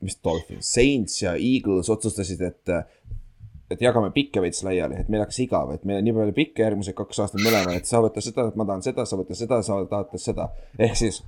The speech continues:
okei, nüüd, äh, Eagles andis oma selle aasta kuueteistkümnenda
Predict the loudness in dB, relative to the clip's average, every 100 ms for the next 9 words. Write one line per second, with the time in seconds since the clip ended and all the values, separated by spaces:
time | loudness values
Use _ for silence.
0 | -8 -2 0 0 -4 -8 -20 -20 -20 -20
1 | -20 -10 4 8 8 6 0 -6 _ 2
2 | 2 6 6 4 -2 -8 _ 2 4 6
3 | 6 10 8 8 6 6 6 4 8 8
4 | 8 4 4 4 4 4 4